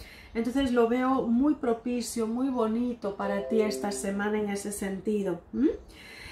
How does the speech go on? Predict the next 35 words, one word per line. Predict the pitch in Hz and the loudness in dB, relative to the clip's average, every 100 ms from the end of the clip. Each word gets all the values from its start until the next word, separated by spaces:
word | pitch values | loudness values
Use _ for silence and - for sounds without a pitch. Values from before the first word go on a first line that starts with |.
| - - | -8 2
En | 294 | 6
el | 302 302 | 8 6
hogar, | 302 330 349 - - _ - - - _ - - - | 6 4 4 -2 -18 _ -16 -16 -18 _ -20 -8 4
la | 269 | 6
verdad | 277 285 294 | 6 6 4
es | - | 4
que | 294 | 4
las | 262 | 4
cosas | 269 262 254 - | 0 -2 -2 -2
fluyen, | 302 311 294 302 285 | 4 4 4 2 2
la | 240 | 0
verdad | 240 247 | 0 -2
es | 247 | -2
que | 254 | -2
las | 226 220 | -2 -2
cosas | 247 247 240 | -2 -4 -4
funcionan | 247 240 240 277 277 240 226 | 0 0 2 2 4 4 4
muy | 233 220 | 4 4
bien. | 226 285 262 | 4 4 4
Es | 254 254 | 2 0
una | 247 | -2
semana | 247 - 226 233 240 | -2 -2 0 2 2
donde | 220 220 | 0 0
te | 226 | -4
sientes | - 359 349 294 | -4 -2 0 2
muy | 269 285 | 4 2
satisfecho, | - 262 220 - 262 262 | 0 -4 -4 -4 -4 -4
satisfecha | 247 226 220 - 269 262 262 254 | -6 -6 -8 -6 -2 -2 -2 -4
contigo, | 226 220 294 302 285 | -2 -2 4 4 4
con | 285 226 | 0 0
la | 214 | 0
familia, | 208 214 220 285 262 262 254 | -4 -4 2 4 4 2 0
con | 208 190 | -2 -2
todo, | - 220 214 - - - | 0 2 2 0 -4 -2
¿m? | 247 | 0